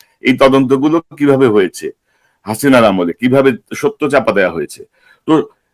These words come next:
হাসিনার আমলে বিচার তো তাই বলে, স্যার, স-, সঠিক, আপনি, আপনি, স্যার, কিভাবে মনে করছেন যে,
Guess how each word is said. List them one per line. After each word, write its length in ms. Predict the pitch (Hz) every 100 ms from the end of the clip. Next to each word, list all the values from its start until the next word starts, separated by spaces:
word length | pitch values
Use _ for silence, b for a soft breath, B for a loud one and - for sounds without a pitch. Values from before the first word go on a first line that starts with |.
| _
হাসিনার 420 | - 104 135 151
আমলে 240 | 156 170 147
বিচার 280 | 113 123 147
তো 180 | 175
তাই 200 | 170 160
বলে, 180 | 160 160
স্যার, 220 | 156 160
স-, 440 | 147 131 123 - 104
সঠিক, 360 | - 123 139 127
আপনি, 240 | 123 131 -
আপনি, 220 | 127 139
স্যার, 180 | 143 139
কিভাবে 360 | 127 123 117
মনে 220 | 117 113 101
করছেন 340 | 104 110 107
যে, 240 | 98 98